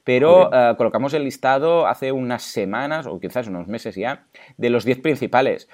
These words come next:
Speaker 1: entonces, eh, échale un vistazo, porque creo que vale, es uno de esos servicios que quizás sí que vale la pena tenerlo fuera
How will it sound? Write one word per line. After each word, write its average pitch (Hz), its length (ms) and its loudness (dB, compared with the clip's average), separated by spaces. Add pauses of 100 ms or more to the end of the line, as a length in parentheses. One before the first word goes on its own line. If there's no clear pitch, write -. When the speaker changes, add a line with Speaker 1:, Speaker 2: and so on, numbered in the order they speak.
(100)
Speaker 1:
entonces, 127 680 -2
eh, 87 260 -6
échale 101 240 -6
un 95 80 -6
vistazo, - 480 -4 (240)
porque 98 480 -4
creo 101 320 -4
que 123 80 -2
vale, 113 380 0
es 127 180 -4
uno 185 180 -6
de 165 60 -2
esos 143 220 -8
servicios 147 420 -6
que 156 140 -14
quizás 196 260 -12
sí - 140 -16
que 160 100 -8
vale 135 220 0
la 113 100 -2
pena 143 200 -6
tenerlo 127 420 -6
fuera - 480 -2